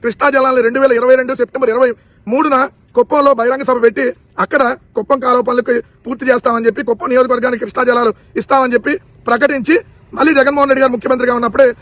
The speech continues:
ఏదైతే కుప్పానికి సంబంధించి నీళ్ళు ఇచ్చినటువంటి పరిస్థితి, ఉమ్మడి చిత్తూరు జిల్లాకి దాదాపుగా ఆరు టీఎంసీలు.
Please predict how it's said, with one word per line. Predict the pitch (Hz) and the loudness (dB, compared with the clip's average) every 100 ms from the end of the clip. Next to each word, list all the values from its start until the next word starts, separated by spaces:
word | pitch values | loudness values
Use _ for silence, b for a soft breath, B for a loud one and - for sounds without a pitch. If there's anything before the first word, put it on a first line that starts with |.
| - - | -6 2
ఏదైతే | 247 233 | 2 2
కుప్పానికి | 226 233 262 240 | -4 -2 0 0
సంబంధించి | 233 233 - 226 - - - | -4 -4 -4 -4 -4 -10 -6
నీళ్ళు | 247 262 | -2 -2
ఇచ్చినటువంటి | 240 240 233 220 | -2 0 0 0
పరిస్థితి, | 214 240 | -4 -2
ఉమ్మడి | 262 240 254 | -2 -2 -2
చిత్తూరు | 247 254 233 | -4 -4 -2
జిల్లాకి | 233 220 254 | -2 -2 -4
దాదాపుగా | - - - 220 247 247 | -6 -8 -2 0 2 2
ఆరు | 214 226 | 2 2
టీఎంసీలు. | 233 233 220 | 0 -2 -2